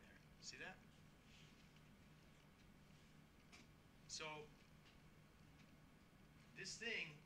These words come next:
it didn't break right here. It didn't break between the phosphorus and the oxygen unless it reformed right after it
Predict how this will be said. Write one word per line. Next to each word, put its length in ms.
it 160
didn't 240
break 240
right 240
here. 400
It 80
didn't 240
break 320
between 400
the 80
phosphorus 560
and 80
the 160
oxygen 320
unless 240
it 80
reformed 480
right 240
after 240
it 80